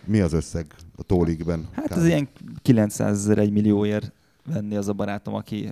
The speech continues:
Speaker 2: veszi, és, ö, kettőt néztünk ki, ami úgy ránézésre. Oké, egyikben sok kilométer van, de nagyon őszintének tűnik, a másikban kevesebb a kilométer, és jók az extrái.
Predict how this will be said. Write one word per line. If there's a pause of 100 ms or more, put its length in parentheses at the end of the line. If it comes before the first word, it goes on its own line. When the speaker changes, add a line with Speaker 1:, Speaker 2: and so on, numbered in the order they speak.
Speaker 2:
veszi,
és,
ö,
kettőt (580)
néztünk
ki,
ami
úgy (120)
ránézésre.
Oké,
egyikben
sok
kilométer
van,
de
nagyon
őszintének
tűnik, (500)
a
másikban
kevesebb
a
kilométer,
és (140)
jók
az
extrái.